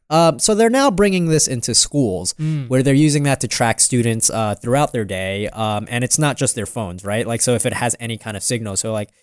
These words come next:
Speaker 1: your, your, your kid has, like, a new pair of AirPo-,
Speaker 2: iPad.
Speaker 1: AirPods or anything like
Speaker 2: Mm-hmm.
Speaker 1: that, that's being tracked. Um, and, you know, obviously there are some kids that are too young to have phones.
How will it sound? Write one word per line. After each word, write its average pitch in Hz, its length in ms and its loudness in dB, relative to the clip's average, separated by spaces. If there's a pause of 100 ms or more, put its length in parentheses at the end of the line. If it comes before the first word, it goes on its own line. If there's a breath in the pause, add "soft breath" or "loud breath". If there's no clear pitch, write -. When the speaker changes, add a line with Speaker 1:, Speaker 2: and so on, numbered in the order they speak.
(220)
Speaker 1:
your, 113 240 0
your, 113 260 -2
your 110 160 -4
kid 113 220 -4
has, 101 180 -2
like, 107 140 -4
a 101 120 -8
new 113 160 -6
pair 120 140 -2
of 110 140 -2
AirPo-, 139 440 -2
Speaker 2:
iPad. - 40 -20
Speaker 1:
AirPods 127 600 0
or 123 60 2
anything 120 300 -2
like 117 80 2
Speaker 2:
Mm-hmm. 160 80 2
Speaker 1:
that, 107 160 -2
that's 104 240 -6
being 104 200 -6
tracked. 101 440 -4 (440 soft breath)
Um, 110 480 0
and, 120 460 0
you 156 80 -2
know, 123 140 0
obviously 175 420 2
there 139 180 4
are 123 60 4
some 123 180 0
kids 107 280 -4
that 117 100 0
are 107 100 -2
too 139 200 -2
young 120 480 -2
to - 100 -2
have 110 240 -4
phones. 151 500 -4